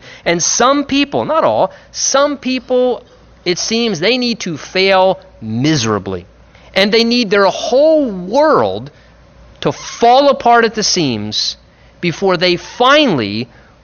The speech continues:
will let go of their pride and reach out to Jesus and let him save them and become the Lord and the one in control of their lives. And sometimes, unfortunately,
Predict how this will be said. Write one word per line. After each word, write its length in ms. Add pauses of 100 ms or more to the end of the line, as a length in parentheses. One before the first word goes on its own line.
(120)
will 240
let 460
go 280
of 120
their 160
pride 760 (400)
and 260
reach 280
out 160
to 100
Jesus 720 (120)
and 180
let 140
him 120
save 480
them 320 (400)
and 140
become 360
the 80
Lord 540 (200)
and 120
the 60
one 220
in 80
control 400
of 80
their 160
lives. 560 (400)
And 220
sometimes, 920
unfortunately, 1080